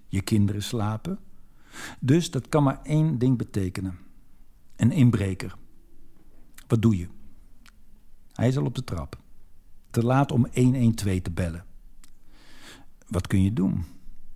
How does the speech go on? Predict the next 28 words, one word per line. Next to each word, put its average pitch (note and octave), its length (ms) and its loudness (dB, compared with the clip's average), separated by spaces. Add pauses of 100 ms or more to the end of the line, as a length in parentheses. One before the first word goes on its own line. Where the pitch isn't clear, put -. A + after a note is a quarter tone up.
(1000)
Het - 140 2
is A#2+ 120 6
nu E3+ 180 8
zo D#3 300 4
geregeld B2 760 0
dat A2+ 160 0
als B2 200 -2
je A2+ 160 0 (160)
een A2+ 180 6
inbreker B2 640 4
op G#2+ 120 2
heterdaad G#2 520 2
betrapt G#2 680 -2 (100)
in - 140 -4
je F#2 100 2
eigen F#2+ 360 0
huis, F#2+ 500 -4 (640)
je B2+ 100 6
hem B2 80 10
niet C#3+ 220 4
zomaar F3 420 2
een C#3+ 80 0
flink D#3+ 400 0
plak-, - 400 -2
pak C#3 180 4
slaag F#3 360 0
mag A#2 220 2
verkopen. A2+ 500 -4